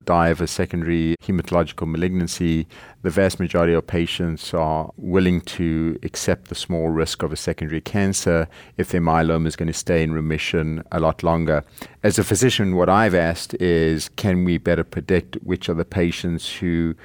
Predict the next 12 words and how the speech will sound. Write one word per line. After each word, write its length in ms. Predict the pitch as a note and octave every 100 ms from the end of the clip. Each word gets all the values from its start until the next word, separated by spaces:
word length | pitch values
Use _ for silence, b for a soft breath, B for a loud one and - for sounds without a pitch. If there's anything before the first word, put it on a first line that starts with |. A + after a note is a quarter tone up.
| B B B
really 340 | F#2 G2+ F2+
need 240 | E2+ F#2+ F#2+
maintenance, 640 | F#2+ F#2+ F2+ G2 F2+ -
which 180 | F#2 -
are 40 |
the 80 | F2
ones 320 | E2 E2+ E2+ -
we 160 | F2+ F2
can 140 | E2
maybe 240 | E2+ E2
avoid 360 | D#2+ F2+ G2+ F#2+
it, 220 | F2+ D#2+